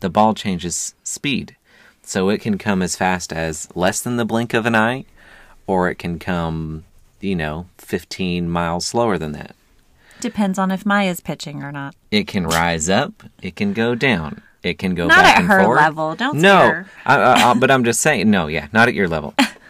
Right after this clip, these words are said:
Speaker 1: But I'm saying sometimes you have to step back, come back down to reality and say, you know,
Speaker 2: This is a challenge.
Speaker 1: even though you have a lot of s-, natural skills and ability, you're doing the hardest thing in sports.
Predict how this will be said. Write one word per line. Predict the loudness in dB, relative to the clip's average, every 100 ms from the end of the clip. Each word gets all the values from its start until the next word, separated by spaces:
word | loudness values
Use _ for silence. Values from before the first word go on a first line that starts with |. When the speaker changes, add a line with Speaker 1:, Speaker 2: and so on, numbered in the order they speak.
| -20 -20 -2
Speaker 1:
But | 0
I'm | 2 0
saying | 0 2 0 -2 -8 _ _ _ _ _ _ _ -16
sometimes | -6 -4 -4 -6
you | -8
have | -10
to | -12 -18 _ _ _ _ _ _ _ _ _ -16
step | -4 -2
back, | 2 0 0
come | -2 2
back | 2 2
down | -2
to | 0
reality | 2 2 2 -2
and | -6 -4
say, | -4 -6 _ -20 _ _
you | -6 -4 -4
know, | -4
Speaker 2:
This | -6 -4
is | -2 -2
a | -4
challenge. | -4 -6 -8 -2
Speaker 1:
even | 0 2
though | 2
you | 2 0
have | 0
a | 2
lot | 0
of | 0
s-, | -8 -12 -4
natural | 0 0 0 -6
skills | -6 -10 -10 -8
and | -8
ability, | -4 -4 -6 -10 -8
you're | -6
doing | -2 -2 -2
the | -2
hardest | 0 0 -2 -4
thing | -6 -6 -8 -14 _ _ _ _ _ _ _
in | -6 -6
sports. | -4 -6 -6 -16 -18